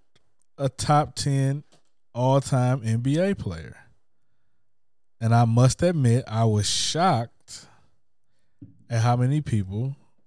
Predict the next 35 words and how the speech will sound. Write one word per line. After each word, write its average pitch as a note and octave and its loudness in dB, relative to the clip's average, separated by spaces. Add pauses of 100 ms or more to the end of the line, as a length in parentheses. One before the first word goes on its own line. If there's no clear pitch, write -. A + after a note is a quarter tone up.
(1000)
not F#3+ 2
a E3 6
lot, A2 4
but G2+ -2
how B2 0
many C3+ 0
people A#2+ 0
just A#2 -2
disagreed B2+ -2
with D3 0
that G#2+ -2
and A#2+ -2
didn't A#2 -2
think G2+ -4
that G#2+ -4
he A#2+ 0
was C3 -2
a D3+ -2
top G2 -8
ten A2+ -8
all-time A2 -6
N G2+ -10
B G2+ -8
A C3 -6
player. E3+ -8 (1300)
It G#2+ -4
was G2+ -4
sixty-nine E3 2
percent D#3+ -2
voted C3+ 0
yes, A2+ -2
thirty-one B2 -2
percent A#2+ -6
voted A#2+ -4
no. F#2 -10